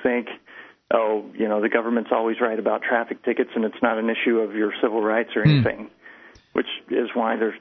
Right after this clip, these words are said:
Speaker 1: becoming so irrelevant today, because they just take on this pro-state mentality.
Speaker 2: Sure.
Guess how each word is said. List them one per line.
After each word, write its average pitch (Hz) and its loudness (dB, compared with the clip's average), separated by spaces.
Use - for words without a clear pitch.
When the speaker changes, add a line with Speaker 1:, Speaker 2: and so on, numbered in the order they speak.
Speaker 1:
becoming 123 0
so 123 2
irrelevant 117 0
today, 117 2
because 113 0
they 117 2
just 110 -2
take 120 0
on 117 0
this 113 -2
pro-state 113 0
mentality. 117 0
Speaker 2:
Sure. 143 6